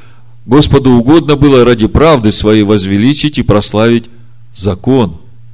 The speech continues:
свой закон, Тору. Но этот народ разорённый, разграбленный, все они связаны в подземельях и сокрыты в темницах, сделались добычей, и нет избавителя, ограблены, и никто не говорит: 'Отдай назад.'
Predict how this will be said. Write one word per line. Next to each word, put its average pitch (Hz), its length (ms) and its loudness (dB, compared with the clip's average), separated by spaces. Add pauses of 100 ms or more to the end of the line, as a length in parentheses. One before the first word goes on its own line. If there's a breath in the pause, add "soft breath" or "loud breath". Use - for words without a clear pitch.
(280)
свой 139 340 0
закон, 107 400 -2
Тору. 131 520 2 (2000 soft breath)
Но 123 180 0
этот 170 260 2
народ 156 340 2
разорённый, 123 680 2
разграбленный, 117 680 2
все 139 220 -2
они 123 160 0
связаны 120 560 0
в 92 60 -6
подземельях 117 720 -2
и - 20 -2
сокрыты 113 500 -4
в 92 80 -6
темницах, 104 600 -4 (400 loud breath)
сделались 113 560 2
добычей, 113 540 2
и 120 40 -2
нет 147 220 -2
избавителя, 110 640 0
ограблены, 123 540 0
и 131 180 -4
никто 135 280 -4
не 143 120 -6
говорит: 131 340 0
'Отдай 120 280 -2
назад.' 107 400 -4